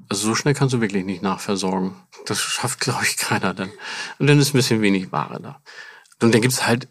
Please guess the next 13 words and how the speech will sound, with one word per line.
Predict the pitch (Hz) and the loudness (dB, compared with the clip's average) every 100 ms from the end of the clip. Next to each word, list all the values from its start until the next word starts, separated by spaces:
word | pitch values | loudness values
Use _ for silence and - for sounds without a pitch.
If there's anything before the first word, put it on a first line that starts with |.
| - | -8
Standorte, | - 107 127 127 120 113 | 0 2 2 2 2 2
die | 107 | 0
sind | 110 120 | 0 0
mit | 117 | 0
einer | 120 104 117 _ - | 0 0 -4 _ -8
drei | - 110 | -2 -2
Komma | 113 - 113 98 | -2 0 0 0
fünfer | - 110 113 110 | -2 -2 -2 -2
L | 107 | 0
O | 104 | 0
G | 101 117 | 0 -4
auch | - 113 | -6 -6
fein. | - - 156 98 | -6 -4 -6 -8